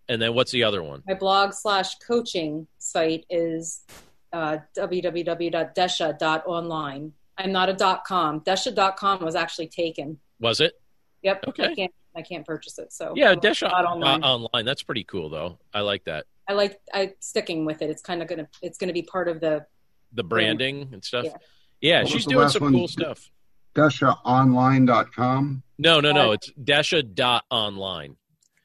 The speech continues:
Speaker 3: Okay, Desha dot online. Got it.
Speaker 1: Yeah, and then Desha photos dot online, right?
Speaker 3: Okay.
Speaker 2: Correct.
Speaker 1: Okay, so we gotta check those out. Yeah, she's got a lot of cool stuff. Um,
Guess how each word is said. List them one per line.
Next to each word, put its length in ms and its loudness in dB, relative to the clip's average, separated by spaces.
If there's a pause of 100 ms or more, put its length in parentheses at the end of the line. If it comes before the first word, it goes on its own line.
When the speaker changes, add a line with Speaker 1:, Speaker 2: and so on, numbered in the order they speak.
(340)
Speaker 3:
Okay, 300 -4
Desha 380 -4
dot 440 0
online. 520 -12
Got 200 -12
it. 80 -14
Speaker 1:
Yeah, 280 -4 (340)
and 160 0
then 240 0
Desha 340 2
photos 640 2
dot 280 -2
online, 520 -8
right? 360 0
Speaker 3:
Okay. 280 -20 (180)
Speaker 2:
Correct. 380 -4 (340)
Speaker 1:
Okay, 460 -4
so 180 -4
we 120 -6
gotta 160 2
check 240 0
those 220 -2
out. 240 -4 (360)
Yeah, 160 2
she's 160 -4
got 160 2
a 40 2
lot 160 2
of 80 -8
cool 200 -6
stuff. 480 -8 (640)
Um, 480 -6